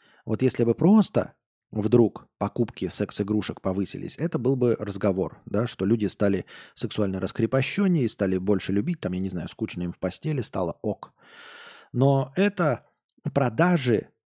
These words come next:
увеличившиеся в момент праздников. А это значит, что люди покупают это в подарок.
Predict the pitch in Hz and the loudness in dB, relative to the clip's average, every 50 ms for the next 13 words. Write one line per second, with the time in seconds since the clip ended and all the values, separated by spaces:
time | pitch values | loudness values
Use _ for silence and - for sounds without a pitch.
0 | _ _ _ 139 120 120 127 170 185 160 - 156 135 113 - - 120 113 107 101 | _ _ _ -2 0 2 2 2 0 0 0 -2 -4 -4 -4 -4 -4 -4 -4 -4
1 | - - - - - - _ _ _ _ 107 104 110 139 185 190 - - 131 117 | -6 -8 -8 -10 -10 -12 _ _ _ _ -10 -8 -4 -4 -4 -4 -6 -4 -2 0
2 | 117 117 123 135 131 127 - - - 117 110 107 - - 90 - - - - - | 0 2 0 0 -2 -2 -2 -2 0 0 0 0 -2 -6 -8 -8 -10 -12 -14 -16
3 | - - _ _ _ 98 110 127 131 - 131 110 113 147 175 170 - 117 98 - | -20 -20 _ _ _ 0 0 0 2 0 0 0 2 4 4 4 4 2 -2 -2
4 | - - 110 104 143 165 143 131 - 110 - - - - 139 131 113 127 127 - | -2 -2 0 2 2 2 2 0 -2 -4 -6 -4 -2 0 0 0 0 -2 -2 -4
5 | 117 - - - 110 110 120 117 110 104 - - - - | -6 -6 -4 -4 0 2 4 4 4 2 0 -4 -10 -16